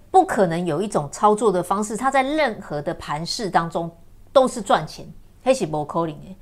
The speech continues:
我今天举一个例子，这一个人股神巴菲特。巴菲特，你看哦，他几乎在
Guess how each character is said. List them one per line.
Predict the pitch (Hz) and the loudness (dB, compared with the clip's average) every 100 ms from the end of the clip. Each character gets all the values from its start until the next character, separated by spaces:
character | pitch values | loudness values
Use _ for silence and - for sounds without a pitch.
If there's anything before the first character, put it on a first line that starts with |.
| - - - - - | -20 -20 -20 -20 -4
我 | 226 | 0
今 | 339 | 2
天 | 359 | 0
举 | 330 180 165 | 0 -2 0
一 | |
个 | 180 | 2
例 | 196 185 | 0 -2
子， | 156 | -6
这 | 147 247 | -2 0
一 | 214 | 0
个 | 180 | -2
人 | 151 | -4
股 | 151 147 | -10 -14
神 | - 147 | -12 -6
巴 | 160 160 | -4 -4
菲 | 170 | -4
特。 | 165 180 165 - - - - - - - - - | -6 -8 -10 -16 -20 -20 -20 -20 -20 -20 -6 0
巴 | 330 339 | 2 4
菲 | 349 | 2
特， | 330 339 294 | 0 0 0
你 | 202 | -2
看 | 208 254 208 | -4 -4 -2
哦， | 180 170 - - - | -2 -4 -10 -20 -2
他 | 320 330 - - - - - | 0 0 -6 -20 -20 -20 -12
几 | - 330 311 302 | -2 0 0 -2
乎 | - 311 294 294 - - - _ | -4 -2 0 -2 -6 -20 -20 _
在 | - - | 0 0